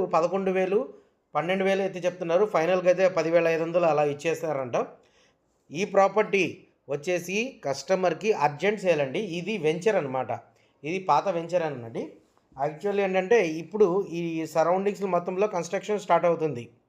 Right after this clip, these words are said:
గజం వచ్చేసి ఆరు వేలు, ఆరు వేలు అయితే చెప్తున్నారు. దీని డైమెన్షన్స్ వచ్చేసి మనకు ముప్పై నాలుగు ఇంటూ యాభై మూడు, మొత్తం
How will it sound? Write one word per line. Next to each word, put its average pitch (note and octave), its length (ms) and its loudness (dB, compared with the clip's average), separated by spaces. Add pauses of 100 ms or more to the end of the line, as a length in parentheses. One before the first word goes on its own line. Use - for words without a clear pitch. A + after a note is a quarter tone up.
(480)
గజం E3 280 2
వచ్చేసి F#3+ 260 -2 (100)
ఆరు D#3+ 180 2
వేలు, F3+ 160 2 (320)
ఆరు D#3 160 2
వేలు F3 160 6
అయితే E3+ 160 -8
చెప్తున్నారు. C#3+ 480 -2 (500)
దీని F#3 220 -2
డైమెన్షన్స్ G3+ 560 2
వచ్చేసి F3+ 300 -6 (120)
మనకు E3 260 -6
ముప్పై F3+ 260 0
నాలుగు F3+ 240 2 (100)
ఇంటూ E3+ 160 -4 (100)
యాభై D3 280 2
మూడు, C#3 160 -2 (140)
మొత్తం F3 200 -6